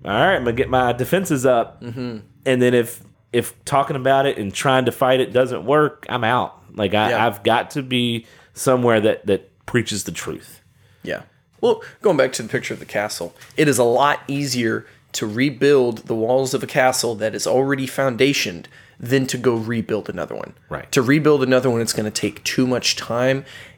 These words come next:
Speaker 2: and I, I firmly believe we do not have that kind of time.
Speaker 1: Right.
Speaker 2: So for those who are looking at your church like, "I'm done, I'm done,"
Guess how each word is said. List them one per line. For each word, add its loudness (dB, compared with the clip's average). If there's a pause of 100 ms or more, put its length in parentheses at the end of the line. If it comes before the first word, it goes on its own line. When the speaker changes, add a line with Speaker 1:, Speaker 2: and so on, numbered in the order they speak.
Speaker 2:
and 2
I, -2 (160)
I 4
firmly 2
believe 0
we -2
do -2
not -4
have -8
that -6
kind -12
of -16
time. -10
Speaker 1:
Right. -10 (320)
Speaker 2:
So 4
for -2
those 4
who 2
are 2
looking 0
at -6
your -6
church -2
like, -6
"I'm -6
done, -4 (260)
I'm -4
done," -2